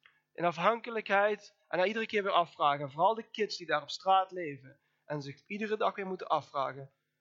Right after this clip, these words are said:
"Waar komt vandaag mijn brood vandaan?"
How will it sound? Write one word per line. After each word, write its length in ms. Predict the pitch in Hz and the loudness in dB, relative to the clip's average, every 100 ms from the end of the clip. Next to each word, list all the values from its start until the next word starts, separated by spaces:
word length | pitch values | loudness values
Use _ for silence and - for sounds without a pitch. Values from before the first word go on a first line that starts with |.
| _ | _
"Waar 400 | 165 170 165 165 | 0 2 2 -4
komt 160 | - 135 | -16 -16
vandaag 540 | 131 151 147 143 147 _ | -6 0 2 2 -4 _
mijn 180 | 139 135 | -14 -10
brood 440 | 131 139 131 - - | -6 -6 -6 -14 -20
vandaan?" 500 | 123 123 135 127 | -14 -6 -6 -6